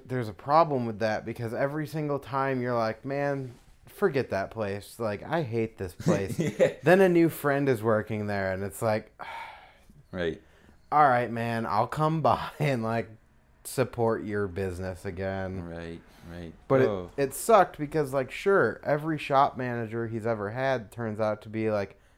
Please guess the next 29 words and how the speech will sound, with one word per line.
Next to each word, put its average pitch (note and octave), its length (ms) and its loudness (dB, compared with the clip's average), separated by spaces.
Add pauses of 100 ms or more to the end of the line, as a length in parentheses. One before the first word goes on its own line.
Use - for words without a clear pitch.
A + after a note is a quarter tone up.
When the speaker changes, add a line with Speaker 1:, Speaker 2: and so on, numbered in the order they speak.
(120)
Speaker 1:
a A2 100 -2
pretty B2+ 340 -2
cool A2+ 300 -2
dude, G#2+ 360 -2
and G#2+ 80 -4
every G#2+ 260 -4
employee A2 680 -2 (960)
has, B2 340 2 (580)
for C#3 160 2
one B2 280 0
reason B2+ 300 4
or B2 160 2
another, C3+ 360 4
actually A2+ 440 0
ridden G#2+ 320 -2
B G#2+ 140 -4
M G#2 160 -4
X. C3 360 -6 (260)
Speaker 2:
Right. E2 180 -8
Speaker 1:
Yet C3+ 360 4
the A2+ 100 -4
shop C3+ 380 2
won't B2+ 260 -2
support A#2+ 440 -2
B A2 140 -2
M G2+ 160 -4
X. F#2+ 420 -8 (1300)
And B2 600 2
Speaker 2:
Uh, A#2 360 0